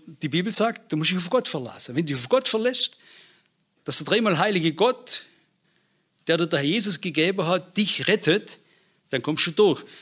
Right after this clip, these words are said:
Aber jetzt passiert das Gleiche. Da befahl der König, jene Männer herbeizuholen, die Daniel verleumdet hat. Es passiert genau das Gleiche. Man warf sie in die Löwengrube. Sie, ihre Kinder und Frauen. Ist Gott humanistisch? Warum lässt er die Frauen, die Kinder auch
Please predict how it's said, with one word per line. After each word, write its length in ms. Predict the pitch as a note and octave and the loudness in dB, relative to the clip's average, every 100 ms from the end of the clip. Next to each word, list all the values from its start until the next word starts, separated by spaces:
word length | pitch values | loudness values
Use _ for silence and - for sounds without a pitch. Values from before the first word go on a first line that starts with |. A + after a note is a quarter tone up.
| - | -10
Aber 120 | - G3+ | -2 2
jetzt 80 | |
passiert 300 | - A3 B3 | 4 4 4
das 60 | E3+ | 2
Gleiche. 420 | G#3+ B3+ E3+ E3+ - | 2 2 0 -4 -6
Da 140 | - F3 | -4 -2
befahl 400 | F#3+ G3 B3 A#3+ | 0 0 0 0
der 160 | G3 | -4
König, 440 | F3 A3+ C4+ B3+ F3 | -2 0 0 0 0
jene 240 | G#3 F#3+ | 0 2
Männer 320 | E3+ A#3 B3 | 2 0 0
herbeizuholen, 720 | F3 F#3 A3 A3 G#3+ A3+ G#3+ | -2 0 0 2 2 2 0
die 140 | F#3 F3+ | -6 -2
Daniel 320 | F3+ G#3+ A#3+ | -2 0 0
verleumdet 440 | A#3 A#3+ B3+ G3+ | 0 -2 -2 -4
hat. 160 | C3 B2 | -6 -2
Es 140 | D3 | -2
passiert 300 | - E3+ A#3+ | 0 -2 -2
genau 180 | A3 B3 | -2 -2
das 140 | B3 - | -2 0
Gleiche. 340 | G#3 D3+ A#2 - - - - - | 0 -2 -10 -14 -20 -20 -12 -4
Man 180 | D#3+ | 0
warf 220 | D#3+ B3 - | 0 0 2
sie 140 | B3+ | 2
in 40 | |
die 80 | A3+ | 0
Löwengrube. 680 | A3 A3 G#3+ F3+ D3 C3 A#2+ | 2 2 2 -4 -4 -4 2
Sie, 220 | - A#3 | 2 4
ihre 280 | B3+ F#3+ E3+ | 2 0 0
Kinder 380 | E3 C#4 C#4 A#3+ | 0 0 0 -2
und 180 | G#3 F#3+ | -2 -2
Frauen. 400 | F3+ G3 E3+ D#3 - | 0 0 0 -4 -10
Ist 120 | - | -8
Gott 160 | - D3 | -6 -6
humanistisch? 540 | C#3+ C3 D3 F3 G3+ | -6 -6 -6 -6 -8
Warum 160 | D3 C#3+ | -8 -4
lässt 200 | C#3+ C#3 | -2 -2
er 40 | |
die 80 | B2 | -2
Frauen, 320 | C3 A#2+ D3 | -8 -8 -8
die 120 | D#3+ C#3 | -10 -10
Kinder 360 | C#3+ E3 D#3+ | -10 -8 -10
auch 240 | C3+ F#3 | -10 -12